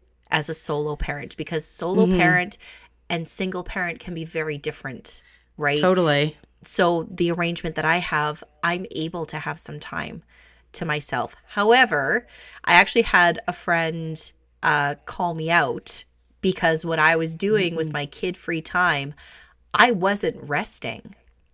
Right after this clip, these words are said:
Speaker 1: I was
Speaker 2: Right.
Speaker 1: arranging time and I was going to see people and I was going to do things, and I'd fill all of my time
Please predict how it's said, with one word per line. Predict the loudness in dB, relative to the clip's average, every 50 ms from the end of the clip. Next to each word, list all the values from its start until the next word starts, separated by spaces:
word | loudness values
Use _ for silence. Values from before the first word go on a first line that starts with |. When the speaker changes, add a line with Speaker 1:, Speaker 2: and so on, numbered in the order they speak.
| _ _ _
Speaker 1:
I | 8 8 8
was | 8 6 2 2 2
Speaker 2:
Right. | 0 2
Speaker 1:
arranging | 2 2 2 2 0 0 -2 -2 -2
time | -4 -2 0 0 2 2 0 -2
and | 0 0
I | 0 2
was | 2 0 -4
going | -4 -6 -8 -6
to | -4 -2
see | -2 0 2 2 0 0
people | -2 -2 -2 -2 0 2 2 2 4 4 2
and | 2 2
I | 2 0
was | -2 -4
going | -8 -8 -10 -10
to | -10 -10
do | -6 -6 -4 -4 -4 -6
things, | 2 4 4 4 4 2 -2 -4
and | -4 -4 -4
I'd | -2 -2 -2 -2 -4
fill | -8 -16 -6 -2 0 2 4 4 2 2 2 0 -2 -2 -6 _ _ -20 -20 -20 -20 _ _ _ _ _ _
all | 4 6 6 6 4
of | 0 0
my | 0 0 0 0 0
time | -2 -4 -2 0 2 2 2 2 2 0 -2 -2 -6 -8 -10